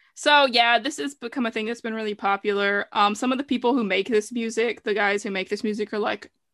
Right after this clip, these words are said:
"It's not bro country. I'm just making songs." I'm offended. I don't know if they're offended, but, like, some people say it's not a problem.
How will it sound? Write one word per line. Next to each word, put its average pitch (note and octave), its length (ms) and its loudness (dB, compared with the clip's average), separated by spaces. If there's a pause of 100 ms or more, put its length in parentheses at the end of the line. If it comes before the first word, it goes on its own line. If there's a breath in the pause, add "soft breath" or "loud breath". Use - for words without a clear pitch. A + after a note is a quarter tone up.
(260)
"It's F4 200 -2
not F#4+ 200 4
bro F#4+ 180 0
country. E4+ 420 0
I'm F4+ 240 0
just F#4 160 -4
making F4 320 0
songs." D4 580 0
I'm F3+ 200 -2
offended. G#3+ 520 -4
I - 80 -2
don't F#3+ 100 -2
know - 40 -8
if - 80 -14
they're G3 100 -8
offended, G#3 360 -10
but, G3+ 120 -2
like, G3+ 320 -2 (100)
some C4+ 160 -2
people A#3+ 180 -2
say G#3 160 -2
it's - 120 -8
not F#3+ 120 -2
a - 20 -4
problem. F3+ 400 -2